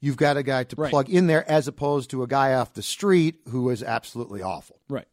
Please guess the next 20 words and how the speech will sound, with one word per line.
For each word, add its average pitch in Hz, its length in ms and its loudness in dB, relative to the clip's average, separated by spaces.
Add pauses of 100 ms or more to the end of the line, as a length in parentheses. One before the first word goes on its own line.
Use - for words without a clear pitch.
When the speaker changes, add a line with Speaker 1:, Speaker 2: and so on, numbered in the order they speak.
(100)
Speaker 2:
Correct. - 480 -2
Speaker 1:
So 127 260 -2
I'm 139 440 -2 (100)
all 131 220 2
for 104 240 -12
this. - 280 -20
Speaker 2:
Fourth 240 440 4
round 208 340 0
draft 190 360 -2
pick, 156 280 -6 (260)
number 160 300 0
one 185 300 2
twenty 185 400 -2
overall, 165 500 4
wide 165 320 0
receiver 147 480 -8
Chad 175 640 -4 (200)
Hansen 117 720 -6
from 117 280 -10
Cal. 170 520 0